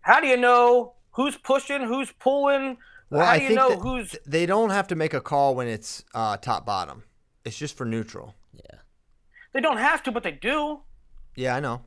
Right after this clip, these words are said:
Speaker 1: Oh, I
Speaker 2: They
Speaker 1: see,
Speaker 2: d-,
Speaker 1: I see what you're saying.
Speaker 2: they did in, like, there's no, like, action call necessary there.
Speaker 3: Mm-hmm.
Speaker 2: Um,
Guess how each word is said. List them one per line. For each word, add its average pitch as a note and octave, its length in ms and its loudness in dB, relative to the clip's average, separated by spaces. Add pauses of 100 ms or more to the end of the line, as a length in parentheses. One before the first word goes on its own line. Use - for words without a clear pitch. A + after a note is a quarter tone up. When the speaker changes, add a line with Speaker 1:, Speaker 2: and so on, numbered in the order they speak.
(180)
Speaker 1:
Oh, G#3+ 180 6
I G3+ 120 2
Speaker 2:
They - 60 -6
Speaker 1:
see, G3 80 -4
Speaker 2:
d-, E3+ 80 -4
Speaker 1:
I F#3 80 -2
see G3 120 -8
what E3+ 80 -6
you're C3 80 -10
saying. - 300 -14 (320)
Speaker 2:
they B2+ 80 -2
did C3+ 240 0
in, A#2+ 260 -6
like, A#2 220 -6
there's B2+ 240 -4
no, D#3 140 2
like, C#3+ 220 0
action B2 380 -6
call A#2 240 -6
necessary G2+ 640 -12
there. F2+ 380 -12
Speaker 3:
Mm-hmm. - 80 -16
Speaker 2:
Um, F#2 260 -12